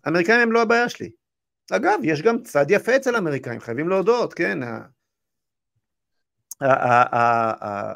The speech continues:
ה-, הסיפור פה הוא לא אמריקה, הסיפור פה הוא אנחנו, כ-, כך אני רואה את זה. לכן, לכן קשה לי להגיד לך, "יאללה, בוא נעשה את זה." אני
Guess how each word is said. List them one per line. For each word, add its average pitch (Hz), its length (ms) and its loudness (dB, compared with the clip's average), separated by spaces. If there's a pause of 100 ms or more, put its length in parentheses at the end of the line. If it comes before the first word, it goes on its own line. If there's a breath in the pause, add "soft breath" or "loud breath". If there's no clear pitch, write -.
ה-, 110 480 -12
הסיפור - 460 -8
פה 226 60 -2
הוא 220 100 0
לא 233 120 -4
אמריקה, 233 420 -8
הסיפור - 360 -10
פה 294 60 -12
הוא 262 160 -10
אנחנו, - 440 -14
כ-, - 140 -20
כך - 180 -8
אני 208 140 -8
רואה 185 220 -6
את 113 80 -6
זה. 104 120 -10
לכן, 226 280 -4 (580)
לכן 247 280 -4
קשה 208 340 0
לי 233 120 0
להגיד 202 360 2
לך, 196 300 -4
"יאללה, 170 520 0 (320)
בוא 123 300 -4
נעשה 151 360 -4
את 117 80 -8
זה." 104 100 -20
אני 113 300 -12